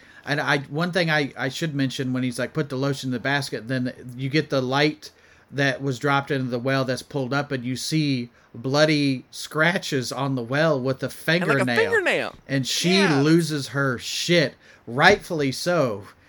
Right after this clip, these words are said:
Speaker 1: You've been kidnapped or in a, in a well inside a basement. And
Speaker 2: And the only girl, the only,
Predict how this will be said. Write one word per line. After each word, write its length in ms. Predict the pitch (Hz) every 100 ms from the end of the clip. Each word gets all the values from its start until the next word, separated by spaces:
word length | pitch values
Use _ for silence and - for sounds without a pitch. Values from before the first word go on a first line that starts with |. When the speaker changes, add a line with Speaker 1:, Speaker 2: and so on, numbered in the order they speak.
| _
Speaker 1:
You've 260 | - 160 196
been 220 | 170 139
kidnapped 520 | 127 175 156 160 156
or 120 | 139 131
in 160 | 135
a, 160 | 131 120
in 140 | 139
a 60 | 131
well 500 | 117 113 143 151 156
inside 540 | 139 131 123 147 139
a 60 | 127
basement. 840 | 110 139 139 131 123 110 92 - - _ _ - - - - _
And 340 | 147 147 135 127
Speaker 2:
And 400 | 170 165 156 139
the 140 | 143
only 320 | - 190 269 254
girl, 280 | 165 156 -
the 140 | 135
only, 240 | 156 160